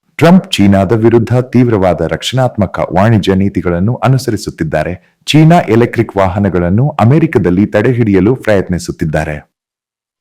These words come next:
ಮಸ್ಕ್ಗಾಗಿ ಅದು ಜಾಗತಿಕ ನಾವೀನ್ಯತೆಯ ಪೈಪೋಟಿ, ಟ್ರಂಪ್ಗಾಗಿ ಅದು ಅಮೆರಿಕದ ಉದ್ಯೋಗದ ರಕ್ಷಣೆ. ಈ ಕಾದಾಟ ಕೊನೆಗೆ ಎರಡು ಯುಗಗಳ ನಡುವೆ ನಡೆಯುವ ಯುದ್ಧ. ಟ್ರಂಪ್ ಪ್ರಾತಿನಿಧ್ಯ ಮಾಡುವುದು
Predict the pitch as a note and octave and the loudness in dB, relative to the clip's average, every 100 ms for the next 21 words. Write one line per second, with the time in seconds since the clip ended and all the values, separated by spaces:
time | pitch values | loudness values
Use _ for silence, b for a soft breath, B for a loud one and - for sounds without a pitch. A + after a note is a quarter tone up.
0 | - B2+ - - C3+ C#3+ F3 - G#2 C#3 | -2 -2 -2 0 0 2 -2 -2 2 2
1 | - F3 A#2 E3 G3 A3 F3 B2 B2+ C#3+ | 2 0 0 0 -2 -2 0 2 2 2
2 | C#3+ - A2 G2+ F#2 F2+ - F2+ F#2 - | 2 4 2 2 2 0 0 -2 -2 0
3 | G2+ F#2+ G2 G#2 D#3+ E3+ A#2 C#3 D#3+ B2 | -2 2 0 2 0 0 2 4 4 4
4 | D3 F3+ F#3 E3 D3 A#2+ G2+ B2 G#2+ G2 | 4 4 4 2 2 0 2 2 2 2
5 | G2 - - - A#2+ C3+ - - C3 - | 2 0 -2 0 2 2 0 0 0 2
6 | F2+ F2 F#2+ - A#2+ - - G#2 G2+ C3 | 0 2 0 0 -6 -4 -2 0 2 2
7 | C#3+ A#2 C#3 D#3+ C3 A2+ G#2+ A#2 A#2 A#2+ | 4 4 4 4 4 4 2 4 4 2
8 | C#3 D3 A#2 A2+ A#2 A#2+ G2+ G2 F#2 F2+ | 2 4 4 4 4 4 4 2 0 -4
9 | - A#2 - - G2 G2 B2 A2 F2 G#2+ | 0 0 -2 0 0 2 2 2 2 2
10 | G2 E2+ E2 E2+ | 2 0 2 0